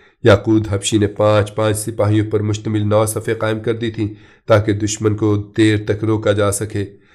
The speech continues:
फिर देखते ही देखते दोनों ग्रोहों में खौफनाक जंग छिड़ गई।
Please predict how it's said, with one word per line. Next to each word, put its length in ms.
फिर 100
देखते 480
ही 120
देखते 360
दोनों 320
ग्रोहों 200
में 140
खौफनाक 680
जंग 200
छिड़ 200
गई। 180